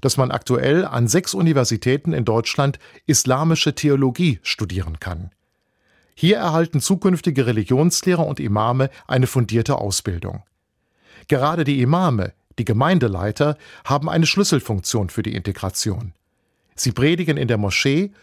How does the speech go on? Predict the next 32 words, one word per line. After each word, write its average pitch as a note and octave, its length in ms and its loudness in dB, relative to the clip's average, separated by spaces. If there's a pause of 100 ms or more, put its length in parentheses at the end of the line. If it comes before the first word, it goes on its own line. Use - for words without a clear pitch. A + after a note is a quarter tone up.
(180)
und D3 140 2
sind C#3+ 200 0
als G2 200 -4
Seelsorger D#3 680 2
Ansprechpartner B2 840 -2
der C#3+ 100 0
Gläubigen. G2+ 600 -2 (1120)
Leider D#3 380 2
aber A2+ 280 0
finden D#3 320 0
viele G3+ 320 2
Absolventen, C3+ 800 2
die D#3 160 2
an A#2 100 0
deutschen B2 380 2
Hochschulen B2+ 440 0
ausgebildet A#2 640 -2
werden, A2+ 320 0 (300)
keine C3 320 2
Anstellung. G#2 640 -2 (800)
Neunzig F3+ 480 2
Prozent E3 400 0
der D#3+ 60 2
Moscheegemeinden C3+ 880 0
holen C#3 260 4
sich B2+ 180 0
ihre C#3 200 0
Imame B2 420 2
lieber B2+ 280 0
aus C#3 120 -2
dem D#3+ 160 2
Ausland. E3 720 0